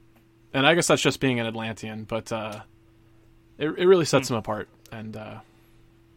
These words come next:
Speaker 1: one of the things I like about him. But, uh, uh, that feels like a good opportunity to,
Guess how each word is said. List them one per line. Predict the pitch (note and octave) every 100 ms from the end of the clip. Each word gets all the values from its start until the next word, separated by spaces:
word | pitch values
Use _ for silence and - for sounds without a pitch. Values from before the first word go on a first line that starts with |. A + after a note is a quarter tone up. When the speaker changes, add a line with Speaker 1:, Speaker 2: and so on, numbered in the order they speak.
| _ _
Speaker 1:
one | E3
of | C#3+
the | C3+
things | A#2+
I | A2+
like | A2+ -
about | G#2 A2
him. | A2 - - - - - - _ _ -
But, | B3+ A#3+ -
uh, | - G3+ G3+ G3 G3 G3+
uh, | G#3+ -
that | - G3+
feels | A#3 A3
like | A3 G3
a |
good | E3+ E3+ F3 E3 -
opportunity | D3 D3+ C3+ D3 C3+ C3+ C3
to, | - C3+ B2+